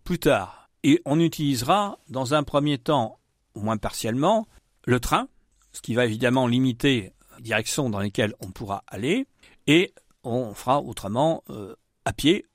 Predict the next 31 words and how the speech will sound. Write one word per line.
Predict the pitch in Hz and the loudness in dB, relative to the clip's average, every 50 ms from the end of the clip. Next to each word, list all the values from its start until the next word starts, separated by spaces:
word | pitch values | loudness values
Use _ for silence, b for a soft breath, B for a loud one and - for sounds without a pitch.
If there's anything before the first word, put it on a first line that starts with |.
| _ _ _ _ _ | _ _ _ _ _
pour | - 127 123 - - _ _ _ _ _ _ _ 120 | -6 -4 -4 -6 -10 _ _ _ _ _ _ _ -4
une | 110 98 | -4 -2
partie | - 107 - - - 180 196 196 - _ _ | -2 -4 -4 -2 -2 -2 0 -2 -4 _ _
du | - 139 - | -8 -6 -2
circuit. | - 151 - - 110 - - b b b b - | -2 -2 -4 -4 -10 -14 -14 b b b b 0
Mais, | 233 285 285 269 | 2 2 4 2
euh, | 254 226 | 2 2
quand | - 233 | 0 0
même, | 240 254 240 - - - | 0 0 -2 -2 -4 -4
avec, | 160 165 190 202 185 - - - _ _ _ _ _ 127 | -2 0 0 0 -2 -2 -6 -16 _ _ _ _ _ -2
euh, | 120 123 113 104 104 110 - - - | -2 0 -2 -2 -6 -8 -10 -10 -6
un | - 139 | -6 0
repas | 131 151 160 151 - 175 165 165 - | 2 2 0 2 2 2 2 2 0
à | - 120 113 113 | -4 -4 -4 -2
midi | 120 117 127 160 208 220 | -2 -4 -2 -2 -2 -2
qui | 190 - 143 | 0 0 -2
était | 113 - 123 | 0 0 -2
soigneux, | 104 - - 107 101 110 131 180 233 262 269 - b b b b b b b - | -2 0 -2 -4 -2 0 2 2 2 2 0 -2 b b b b b b b -16
euh, | 220 202 208 214 - | -14 -14 -14 -14 -10
c'était | - - 117 - - - | -10 -10 -4 -4 -2 -2
souvent | - - 120 120 139 | -2 0 0 0 2
les | 139 131 113 | 2 0 -2
buffets | 113 110 - - 127 113 | -4 -6 -4 -4 -4 -2
de | 104 | -2
la | 101 98 | -6 -4
gare, | 107 135 160 165 120 | -2 -2 -2 -2 -4
et | - | -8
cetera, | 107 92 - 226 233 214 147 101 | -12 -6 -4 0 2 2 2 0
hein. | 107 | -2
C'est | - - - | -6 -12 -12
pas, | _ 107 101 101 98 87 85 87 | _ -6 -6 -6 -6 -8 -10 -12